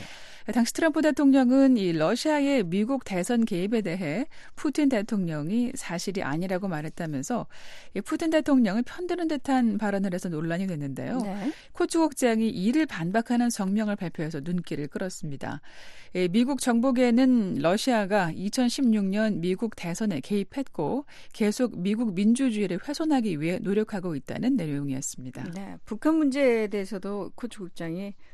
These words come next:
Speaker 2: 대통령 입장에 반하는 그런 발언을 했던 것도 기억이 나네요.
Speaker 1: 네, 지난 일월이었는데요. 코츠 국장이 연방의회에서 북한이 핵무기를 포기할 것으로 보이지 않는다고 말했는데요.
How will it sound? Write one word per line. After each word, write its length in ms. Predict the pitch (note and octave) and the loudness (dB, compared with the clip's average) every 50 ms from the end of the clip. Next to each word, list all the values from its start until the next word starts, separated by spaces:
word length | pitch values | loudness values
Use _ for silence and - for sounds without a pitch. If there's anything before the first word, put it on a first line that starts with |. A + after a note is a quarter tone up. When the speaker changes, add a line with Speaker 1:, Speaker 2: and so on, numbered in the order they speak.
| - - - - | -12 -12 -12 -6
Speaker 2:
대통령 440 | - F3 E3 - G#3+ G3+ G3 F#3+ F3+ | -6 -6 -4 -2 -2 -2 -2 -2 -2
입장에 340 | E3+ - - - E3+ E3 E3 | -4 -4 -6 -6 -6 -6 -6
반하는 760 | - - - D3+ F#3+ F#3+ F#3+ G3 F3 D3+ D3 D3+ D3+ B3 D#4+ - - - | -6 -6 -6 -4 -2 -2 -2 -2 0 -2 -2 0 -2 -2 -2 -4 -10 -14
그런 340 | - - - F3 F3 E3 D3 | -12 -8 -6 -4 -4 -4 -4
발언을 340 | - E3+ F3+ F#3 F3+ E3+ D#3+ | -6 -6 -6 -4 -4 -4 -4
했던 220 | F3 - - D3 | -4 -6 -6 -6
것도 220 | C#3+ D3 - - F3+ | -6 -6 -10 -12 -12
기억이 300 | - - F#3 D#3 D3+ E3 | -8 -6 -6 -4 -4 -4
나네요. 340 | F#3+ G#3 D3+ C3 C3 A2 - D#3+ - - - | -4 -4 -4 -6 -6 -8 -10 -12 -12 -4 -2
Speaker 1:
네, 140 | G3 G3+ G3 | 0 0 0
지난 380 | - - A#3 C4+ C#4+ C#4+ C#4 | 4 6 6 8 8 8 8
일월이었는데요. 1200 | B3 - G#3 G#3+ C4+ D4 D4+ C#4+ C#4+ C4 B3 A3+ A3 G3+ F#3 G3+ G3 F#3 E3 D#3 F#3+ B3 C#4+ A#3 A#3+ | 6 4 4 4 6 4 6 6 6 6 4 4 4 2 2 0 0 0 0 0 0 0 0 -2 -2
코츠 320 | - - D#4+ - - D#4+ | -2 -2 -2 -2 -2 -4
국장이 540 | C#4+ C#4 B3+ - - C4 B3 A#3 A3+ A#3 A#3 | -4 -4 -4 0 0 2 2 4 4 2 2
연방의회에서 1200 | F3 E3 F#3 A3 B3 C#4+ C#4 B3 A3+ A3+ - A#3 G3+ F#3+ F3+ E3+ - - B3 C4 C4+ C4+ C4+ C4 A3+ | 2 4 4 4 6 6 6 4 4 2 0 0 0 0 -2 -2 -2 0 2 2 2 2 2 0 0
북한이 480 | - - A3 G#3 - B3 A#3 A#3 B3 C4 | -2 -4 -4 0 2 2 4 4 4 4
핵무기를 520 | C4+ - F4+ F4+ F4 F4 D#4 D#4 C#4 C#4 | 2 0 -2 -2 -2 -2 -2 -2 -2 -2
포기할 400 | C4+ - - - D#4+ F4 E4+ D#4+ | -4 -4 -6 -4 -2 0 -2 0
것으로 320 | D4 - C#4+ - - A#3+ A3 | 0 -2 -4 -2 -2 -4 -2
보이지 340 | - - G#3 G3+ F#3+ - D3+ | 0 0 0 0 0 -2 -4
않는다고 720 | B2 C#3+ E3 G3+ B3 C4+ D#4 D#4 D4 C#4 B3 F#3+ E3+ D#3 | -2 -2 0 2 2 2 4 4 2 4 4 2 0 0
말했는데요. 760 | D#3 D#3+ E3 F3+ F3+ E3 D#3 D3 C3+ C#3 C3 D3+ G#3+ A3 F3 | 0 -2 -2 -2 -2 -4 -4 -4 -4 -4 -4 -2 -2 -2 -4